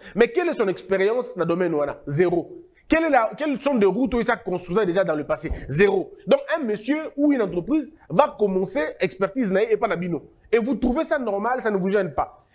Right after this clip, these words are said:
Et pour tout ça, Moutou Bongo, vingt kilomètres, trente kilomètres, quarante kilomètres.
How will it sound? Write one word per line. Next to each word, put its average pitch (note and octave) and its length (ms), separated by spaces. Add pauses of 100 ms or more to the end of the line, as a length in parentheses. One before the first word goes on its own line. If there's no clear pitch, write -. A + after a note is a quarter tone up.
Et A3 60
pour B3+ 100
tout C#4+ 160
ça, C4 100
Moutou G#3+ 280
Bongo, B3+ 320 (140)
vingt B3+ 320
kilomètres, G#3+ 440
trente G#3 200
kilomètres, G#3+ 320
quarante G#3 260
kilomètres. D#3 360